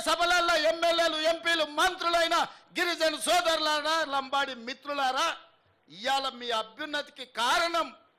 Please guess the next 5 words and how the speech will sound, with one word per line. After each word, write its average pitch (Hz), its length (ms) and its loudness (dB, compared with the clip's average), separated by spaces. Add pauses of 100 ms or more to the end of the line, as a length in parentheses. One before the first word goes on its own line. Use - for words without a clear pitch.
(200)
ఇందిరమ్మ 240 600 -6
కాదా 233 420 -2
అని 262 220 -2
నేను 220 220 -8
అడుగుతున్నా. 208 460 -10